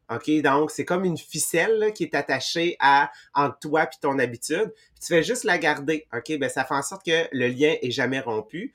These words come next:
Donc, quand je suis revenu de voyage, ça a pas été un effort. Parce que quand on décroche, tu sais, complètement, je veux dire, j'ai décroché, là, genre, j'ai profité, j'ai apprécié, euh, beaucoup, beaucoup, beaucoup. Mais tu sais, quand tu fais comme, euh, «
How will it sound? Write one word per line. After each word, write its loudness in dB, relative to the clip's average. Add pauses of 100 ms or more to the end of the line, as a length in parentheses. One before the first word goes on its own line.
(220)
Donc, -8
quand 2
je -4
suis -6
revenu -4
de -18
voyage, -2 (160)
ça -4
a 0
pas -2
été 0
un 0
effort. -2 (420)
Parce -4
que -4
quand 4
on 2
décroche, 0
tu -2
sais, -4 (100)
complètement, -2
je -6
veux -10
dire, -2
j'ai -6
décroché, -4
là, -4
genre, -10
j'ai -8
profité, 0
j'ai 0
apprécié, 0
euh, 0
beaucoup, -4
beaucoup, -4
beaucoup. -10 (320)
Mais -4
tu -10
sais, -4
quand 2
tu -4
fais -2
comme, 0
euh, « 2